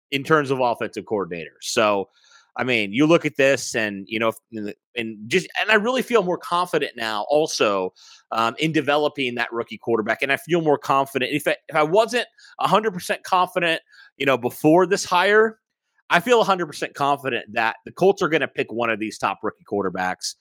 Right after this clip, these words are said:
And I have faith with what Steichen's been able to do that they're going to get the best out of this player. So maybe the Colts do elect to stay at four. And, you know, if it's a guy like Will Levis or Anthony Richardson's there, maybe they feel more comfortable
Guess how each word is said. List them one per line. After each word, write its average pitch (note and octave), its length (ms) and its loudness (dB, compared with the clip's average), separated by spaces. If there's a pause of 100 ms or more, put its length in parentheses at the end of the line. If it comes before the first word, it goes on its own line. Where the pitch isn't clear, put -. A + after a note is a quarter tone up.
(360)
And C#3+ 60 0
I D#3 80 2
have C#3+ 140 -2
faith E3 380 -2 (260)
with B2 160 -4
what B2+ 160 -4
Steichen's C#3+ 460 -4
been A#2+ 140 -4
able A2 200 -4
to A2 140 -12
do C3 400 2 (280)
that C3+ 120 -10
they're C#3 80 -2
going G3 200 0
to - 40 -4
get D3 160 -2
the - 80 -8
best C3+ 280 -4
out G2+ 120 -2
of F#2+ 80 -6
this F#2 160 -12
player. F2 300 -4 (320)
So G#2+ 400 0 (340)
maybe B2+ 200 -2
the F3 100 0
Colts F#3+ 300 -4
do D#3 200 2
elect B2 380 -2
to A2+ 200 -6
stay A#2+ 360 -2
at - 160 -6
four. A#2+ 360 2
And, G2 200 -2 (220)
you G#2 80 -10
know, A2+ 100 0
if A2+ 100 -2
it's G#2 140 -6
a G#2+ 100 -10
guy A2 140 0
like B2+ 220 -4
Will B2+ 200 0
Levis B2 440 -2
or A2+ 100 0
Anthony A#2 300 -6
Richardson's A#2 540 -4
there, A#2 220 0
maybe B2 220 -2
they G3 100 2
feel F#3+ 460 0
more C3+ 180 0
comfortable G#2+ 720 -2